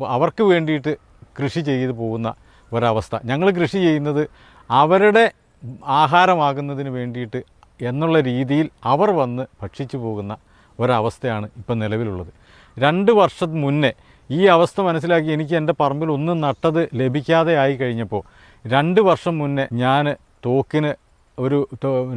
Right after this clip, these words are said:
ലൈസൻസിന്, തോക്ക് ലൈസൻസിന് അപേക്ഷ കൊടുത്തിരുന്നു. ഞങ്ങളിവിടെ കൃഷി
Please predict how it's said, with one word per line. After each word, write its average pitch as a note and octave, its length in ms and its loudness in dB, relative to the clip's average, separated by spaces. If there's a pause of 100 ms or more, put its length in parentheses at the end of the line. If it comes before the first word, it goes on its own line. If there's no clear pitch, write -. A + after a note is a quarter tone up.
(360)
ലൈസൻസിന്, C3+ 500 -2 (120)
തോക്ക് C3 260 -2
ലൈസൻസിന് D3+ 440 -2
അപേക്ഷ A#2 240 -2 (100)
കൊടുത്തിരുന്നു. F2 400 -8 (560)
ഞങ്ങളിവിടെ F3+ 460 4
കൃഷി D#3+ 240 0